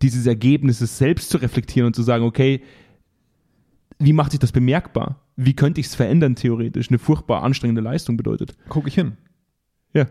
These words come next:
Speaker 2: Guck ich hin. Und, und da, und da müssen wir uns die Frage stellen,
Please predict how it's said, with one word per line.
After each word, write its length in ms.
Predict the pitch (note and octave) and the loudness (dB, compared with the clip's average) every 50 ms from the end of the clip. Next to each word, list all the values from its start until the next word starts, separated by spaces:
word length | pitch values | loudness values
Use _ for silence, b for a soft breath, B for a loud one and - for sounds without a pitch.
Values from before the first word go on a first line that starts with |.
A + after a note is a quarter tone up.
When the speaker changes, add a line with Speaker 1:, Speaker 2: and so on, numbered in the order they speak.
| - | -2
Speaker 2:
Guck 160 | - - E3 - | -4 -4 -2 -2
ich 80 | E3+ | -2
hin. 100 | F3 - - _ _ _ _ _ _ _ _ _ _ _ _ _ | -4 -4 -6 _ _ _ _ _ _ _ _ _ _ _ _ _
Und, 260 | - C3+ C3+ C3 - _ _ _ | 0 0 0 -2 -6 _ _ _
und 240 | - C3+ B2 - B2+ | 0 0 0 0 -2
da, 220 | C#3 F#3+ A#3 - | -2 -2 -2 -4
und 220 | - - - C3+ | -4 -4 -4 -2
da 100 | D3+ G#3 | -2 -2
müssen 240 | A3+ B3+ B3 - G#3+ | -2 -2 -4 -2 -2
wir 40 | F3 | -2
uns 100 | F3 - | -2 -4
die 80 | - D#3 | -6 -8
Frage 320 | - - E3 D#3 D3 C#3 | -6 -4 -4 -2 -4 -4
stellen, 400 | C3 - - A2+ A#2 B2 C#3 C#3+ | -4 -4 -2 -2 -2 -2 -4 -6